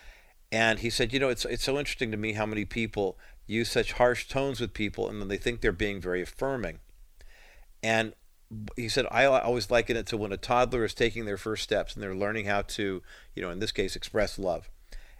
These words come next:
And they take a few steps, and what do they do? They go toddling around, and then they fall right there on their keister, you know? And so what do we say?" He says, "We don't run over and go, 'You stupid kid, what's wrong with you? You fell.'" <laughs> He said, "We go, 'Oh,' and then we, you know, 'Oh, well, good job,' and you, you, you,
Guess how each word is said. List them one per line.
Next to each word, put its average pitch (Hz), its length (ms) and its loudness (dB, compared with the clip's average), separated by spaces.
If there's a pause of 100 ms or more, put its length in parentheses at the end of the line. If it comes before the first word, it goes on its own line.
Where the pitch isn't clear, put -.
(160)
And 110 220 2
they 123 100 4
take 143 220 2
a 127 40 -8
few 135 120 -2
steps, 131 320 4
and 113 100 -2
what 120 100 4
do 117 40 0
they 117 140 2
do? 98 200 -4 (280)
They 95 100 0
go 85 100 -2
toddling 135 460 4
around, 147 380 4
and 113 120 -4
then 117 120 0
they 113 100 4
fall 110 580 6
right 107 380 6
there 110 180 4
on 101 80 0
their 98 120 0
keister, - 380 -6 (140)
you 92 120 -4
know? 90 160 -6 (280)
And 117 140 -2
so 135 140 4
what 127 100 6
do 127 80 6
we 123 140 4
say?" 104 220 2
He 110 100 -4
says, 110 220 -2 (180)
"We 175 80 6
don't 208 120 8
run 139 160 6
over 120 200 4
and 104 80 -2
go, 104 180 6 (140)
'You 285 140 8
stupid - 440 4
kid, 196 200 6
what's 190 220 6
wrong 180 180 10
with 147 160 8
you? 127 80 6
You 117 120 6
fell.'" 165 500 8 (360)
<laughs> - 120 -8 (560)
He 156 80 2
said, 160 180 6
"We 151 60 0
go, 135 220 4
'Oh,' 262 920 10
and 143 140 6
then 120 80 0
we, 107 120 4
you 104 120 2
know, 95 180 0
'Oh, 156 260 8
well, 131 180 4
good 208 260 6
job,' 143 360 8
and 104 100 -2
you, 107 80 -2
you, 98 160 -6
you, 95 260 -10